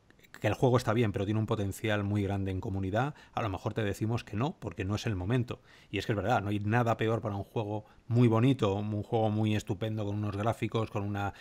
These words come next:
Piratas del Caribe genial, y luego estar tú solo jugando, o jugando contra tres bots inútiles,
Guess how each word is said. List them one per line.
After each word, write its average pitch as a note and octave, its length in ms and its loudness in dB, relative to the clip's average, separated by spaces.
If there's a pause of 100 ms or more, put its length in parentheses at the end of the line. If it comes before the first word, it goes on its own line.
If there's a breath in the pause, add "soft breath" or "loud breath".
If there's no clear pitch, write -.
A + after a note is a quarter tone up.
(280 loud breath)
Piratas G#2 440 0
del G#2 100 0
Caribe G2+ 340 -2
genial, A2 520 0
y A2+ 80 -2
luego G2+ 200 0
estar G#2 200 -4
tú G#2 140 -6
solo F#2 240 -4
jugando, A2 520 0 (180 soft breath)
o - 100 -2
jugando G#2 300 -2
contra G2 280 -4
tres G#2 240 -2
bots A2 440 -2
inútiles, A#2+ 640 0